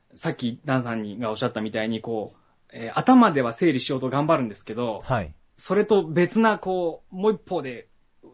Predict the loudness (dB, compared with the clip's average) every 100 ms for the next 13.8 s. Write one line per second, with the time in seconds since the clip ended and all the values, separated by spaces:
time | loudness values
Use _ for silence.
0 | _ _ -8 0 0 2 2 2 0 -4
1 | -14 -16 -18 -20 -20 -20 -14 -6 -2 -2
2 | 0 -2 -2 -10 -18 _ _ _ _ _
3 | _ _ -18 -14 -10 -8 -8 -8 -8 -10
4 | -2 -2 0 -6 -2 0 0 0 -4 -8
5 | -8 -8 -12 _ -12 -10 -12 -16 -20 _
6 | -4 -2 0 -2 -4 -4 -6 -12 -20 -20
7 | _ -10 -6 -6 -4 -4 -4 -4 -6 -4
8 | -4 -4 -8 -8 -8 -4 0 0 2 2
9 | 2 0 -6 _ _ _ _ _ -6 -4
10 | -4 -8 -20 -8 -4 -6 -2 4 6 6
11 | 4 -6 _ _ _ _ 0 2 2 2
12 | -2 -2 -4 -2 2 4 4 4 2 2
13 | 0 -6 -6 -8 -4 -2 -2